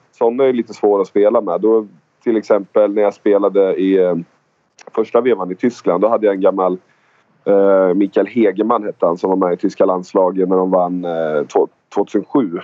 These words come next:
eh, E M-guld där. Han var, alltså,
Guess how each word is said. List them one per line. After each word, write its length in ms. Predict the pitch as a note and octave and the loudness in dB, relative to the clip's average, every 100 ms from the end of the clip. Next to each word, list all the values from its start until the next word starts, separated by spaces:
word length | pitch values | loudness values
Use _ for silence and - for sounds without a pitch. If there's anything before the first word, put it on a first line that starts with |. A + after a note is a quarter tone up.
| - | -4
eh, 680 | F#2+ F2+ F2 E2+ E2+ F2+ F#2+ | 0 0 0 -2 -2 0 2
E 80 | F#2+ | 0
M-guld 340 | F2+ F#2+ F2 | 0 -2 0
där. 140 | C#2+ C#2 - - - | 0 -2 -6 -20 -8
Han 320 | C3 C3 C3 | -2 0 0
var, 360 | A2 G2+ F#2+ F2+ _ _ _ - | 2 2 2 -2 _ _ _ -8
alltså, 200 | G2 | -6